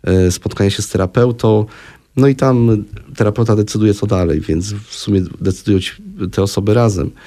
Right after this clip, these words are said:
Układają plan, y, tej terapii. Bardzo często są to osoby, które, mm, wstydzą się swoich, swoich uzależnień, też nie chcą się otwierać przed innymi osobami bezdomnymi, więc, y, gdzieś kierowane są na, y, grupy poza placówką. Zresztą,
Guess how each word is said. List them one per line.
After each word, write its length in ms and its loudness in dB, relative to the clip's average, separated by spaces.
Układają 460 2
plan, 320 0
y, 920 2
tej 140 -4
terapii. 580 -2
Bardzo 320 0
często 280 0
są 120 0
to 120 0
osoby, 340 0
które, 400 0
mm, 360 2
wstydzą 280 0
się 140 -4
swoich, 220 -4
swoich 340 -4
uzależnień, 520 -2
też 160 -8
nie 80 0
chcą 200 -2
się 120 -4
otwierać 460 -2
przed 240 -8
innymi 240 2
osobami 380 0
bezdomnymi, 600 0
więc, 300 -2
y, 240 4
gdzieś 220 -2
kierowane 500 2
są 220 0
na, 260 2
y, 220 2
grupy 680 0
poza 240 0
placówką. 680 -4
Zresztą, 400 -2